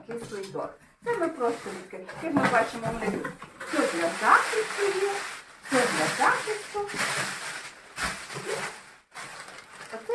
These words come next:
я заказала кислий торт для лохини. В них є великий асорти-, асортимент лохина, і лохина в мене завжди гарно приймається, гарно росте. Я маю вже з лохини великі гарні ягоди,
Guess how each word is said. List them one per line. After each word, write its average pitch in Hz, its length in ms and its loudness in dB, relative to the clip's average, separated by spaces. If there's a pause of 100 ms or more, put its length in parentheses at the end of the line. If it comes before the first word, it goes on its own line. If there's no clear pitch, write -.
(100)
я 277 80 2
заказала 247 680 2 (720)
кислий 294 400 4
торт 185 500 0 (460)
для 277 260 0
лохини. 185 680 -2 (360)
В 240 140 -4
них 311 240 2
є 302 80 4
великий 262 440 4
асорти-, 214 640 -2
асортимент 214 1000 0
лохина, 330 480 -2
і 220 120 -4
лохина 226 440 2
в 190 40 -4
мене 185 260 0
завжди 175 500 -8 (260)
гарно 190 380 2
приймається, 247 760 0
гарно 185 560 2
росте. 247 520 -6 (480)
Я 214 180 0
маю 196 300 2
вже 170 220 -6
з 185 100 -8
лохини 170 400 -6
великі 165 520 -6 (220)
гарні 180 400 0
ягоди, 330 440 2